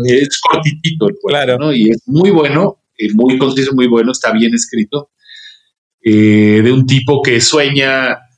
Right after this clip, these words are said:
Speaker 1: está en el Cairo y sueña, está, se, eh, su padre le hereda una casa y una, un poco de dinero, pero lo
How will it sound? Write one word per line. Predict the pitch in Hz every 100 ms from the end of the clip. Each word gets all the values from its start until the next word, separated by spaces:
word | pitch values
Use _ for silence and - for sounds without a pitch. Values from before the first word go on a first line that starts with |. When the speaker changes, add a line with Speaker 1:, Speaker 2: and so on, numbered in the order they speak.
| _ -
Speaker 1:
está | 107 135
en | 131
el | 131
Cairo | 160 151 143 147 151 143
y | 107 98
sueña, | - - 131 127 131 127 127 127
está, | 123 135 123 123 - -
se, | - 127 117 127
eh, |
su | - 113 120
padre | 131 135 123
le |
hereda | 113 127 127 123 120 120
una | 120 -
casa | 143 135 - 143 135 139 135
y | 104 101
una, | 107 110 107
un |
poco | 113 - 110
de | 113
dinero, | 123 160 196 185
pero | 135 113
lo | 104